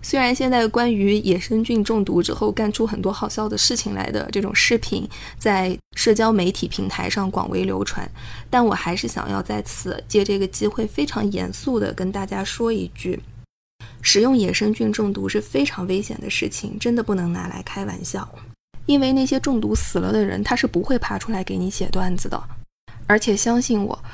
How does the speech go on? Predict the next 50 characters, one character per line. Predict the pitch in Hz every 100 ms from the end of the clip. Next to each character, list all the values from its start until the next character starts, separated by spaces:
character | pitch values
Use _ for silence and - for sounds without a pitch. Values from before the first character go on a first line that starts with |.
| -
上 | - 254 226
到 | 220 208
云 | 185 190
南 | 196
省 | 208 190 185
卫 | 190
健 | 196 185
委， | 190 - - -
下 | - 233 214
到 | 208 202
餐 | - 208
厅 | 214 208
老 | 180
板， | 196 - - - -
都 | 226 233
不 | 220
希 | - 202
望 | 196 180
你 | 165 175
中 | 180 165
毒。 | - - - - - - - - - - - -
二 | 247
零 | 226 202 196 226
一 | 226 220
一 |
年 | 240 185 185
到 | 196
二 | - 196
零 | 180
一 | 196
七 | 208 - -
年， | 240 190 - - - - -
云 | 208 220
南 | 220
的 | 247
野 | 220 165
生 | - 220
菌 | 233 208
中 | 226 208
毒 | 185 180
就 | - 202
死 | - -
了 | - - 196 -
两 | 175 196
百 | 190
一 | 196 214
十 | 196
九 | 190 -
个 | - 110
人。 | - -